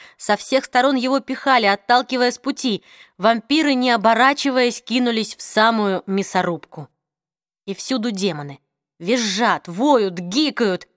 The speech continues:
Саймон и не думал, что такие звуки существуют в природе, но хуже было слышать, как разрывают на части тела, как вопят чудовища, утоляя жажду крови. Барабанные перепонки, казалось, вот-вот лопнут.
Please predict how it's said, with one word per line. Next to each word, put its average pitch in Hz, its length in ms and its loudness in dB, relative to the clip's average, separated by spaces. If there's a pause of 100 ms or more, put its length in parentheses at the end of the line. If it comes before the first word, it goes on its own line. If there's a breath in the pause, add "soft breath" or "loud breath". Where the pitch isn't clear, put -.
(220)
Саймон 262 460 2
и 262 140 -4
не 254 160 0
думал, 262 360 0
что - 160 -2
такие 220 320 -2
звуки 240 300 -4
существуют 226 680 -4
в - 80 -20
природе, 254 500 0 (300 loud breath)
но 226 160 -2
хуже 277 300 0
было 262 180 2
слышать, 285 400 -4
как 247 180 0
разрывают 262 580 0
на 233 140 0
части 254 440 -4
тела, 254 500 -2
как 180 180 -6
вопят 262 320 0
чудовища, 254 640 0
утоляя 226 400 2
жажду 220 400 0
крови. 202 480 -2 (380)
Барабанные 262 560 4
перепонки, 285 480 0
казалось, 269 480 0
вот-вот 277 600 -2
лопнут. 311 640 2